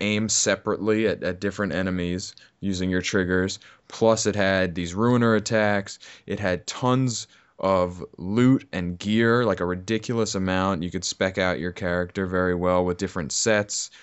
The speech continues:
with, with tiers of rarity. Um, there was depth in, I think, five character classes, each with three skill trees, or a skill tree with three branching paths.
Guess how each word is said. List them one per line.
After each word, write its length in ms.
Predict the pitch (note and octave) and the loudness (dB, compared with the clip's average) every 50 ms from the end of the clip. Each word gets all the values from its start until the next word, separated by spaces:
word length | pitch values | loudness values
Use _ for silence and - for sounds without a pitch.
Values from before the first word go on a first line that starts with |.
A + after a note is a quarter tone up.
| - _ _ | -20 _ _
with, 300 | F#2 F2 D#2+ - - _ - F#2+ | -4 -4 -4 -6 -10 _ -10 -6
with 180 | F#2 F2 - - | -6 -6 -6 -6
tiers 400 | - - B2 A#2 A2+ G#2+ F#2 F#2 | -4 0 2 2 2 2 0 -2
of 140 | E2 D#2+ E2+ | -4 -2 2
rarity. 640 | F2+ G2 G#2+ G#2+ G#2+ G#2 G2 G2+ G2+ G2 G2 G2+ - - - - - - _ _ - | 4 6 6 6 6 6 4 2 2 0 0 -2 -6 -10 -20 -20 -20 -20 _ _ -4
Um, 300 | F2+ F#2 F2+ F2+ F2+ F2 | -2 0 0 0 0 0
there 120 | F2+ F2 | 0 0
was 200 | F2 F2+ F2+ F#2 | -2 -2 -4 -6
depth 560 | F#2 F#2 G#2 G2+ G#2+ A2+ - - - - - _ _ - | -4 0 2 2 2 2 0 -6 -14 -18 -20 _ _ -6
in, 440 | G2+ G2 F#2 F#2 F#2 F2 E2+ E2 - - - | -4 -2 -2 -2 -2 -4 -4 -6 -8 -8 -8
I 100 | D2+ F2+ | -8 -6
think, 180 | - G2+ F#2+ - | -6 -6 -6 -6
five 400 | - - F#2 F2+ F#2+ G2+ G2 - | -2 0 2 2 2 2 0 -2
character 480 | - G2+ F#2 F#2+ G2 G#2 G2+ A2 G#2+ | -2 0 0 2 0 0 -2 -2 -4
classes, 640 | G#2 - A2 G#2 G2+ G2+ G2 - G#2+ G#2+ G2 F#2+ G2 | -2 0 0 0 2 0 0 -2 -2 -4 -2 -2 -2
each 220 | G2+ G2 - - | -2 -4 -4 -4
with 280 | F2+ E2 E2 - - - _ - - - - - - _ - | -4 -6 -6 -8 -12 -20 _ -20 -20 -20 -20 -20 -20 _ -8
three 240 | - G#2 A2+ A2+ | -2 0 0 2
skill 380 | G#2 - - - G2 G#2 G#2+ G#2+ | 0 0 -2 0 2 2 2 2
trees, 640 | G2 - - G#2+ G#2+ G#2+ G#2 G#2 G#2 G2 - - - - | 0 -2 -2 -2 0 0 0 -2 -2 -4 -6 -12 -8 -4
or 180 | - F#2 D#2 C#2 | -2 0 2 2
a 60 | F#2+ | 0
skill 300 | - - - A#2+ A#2 A2 | 0 0 2 2 2 2
tree 220 | - - A2+ A2 G#2 | 2 0 0 0 0
with 160 | F#2+ F#2 - | 0 -2 -4
three 220 | - G#2+ G#2 G2 | -4 -2 -2 -2
branching 600 | G2 G2 G2+ G2 F#2+ F#2+ F#2+ F#2+ - F#2 F2 F2 F2 | 0 0 0 0 0 0 -2 -4 -4 -4 -4 -6 -6
paths. 680 | - A#2+ G#2 G2 G2 F#2+ F#2+ F#2+ F#2 F#2 - - - | -4 -2 0 2 2 2 2 0 -2 -4 -8 -12 -16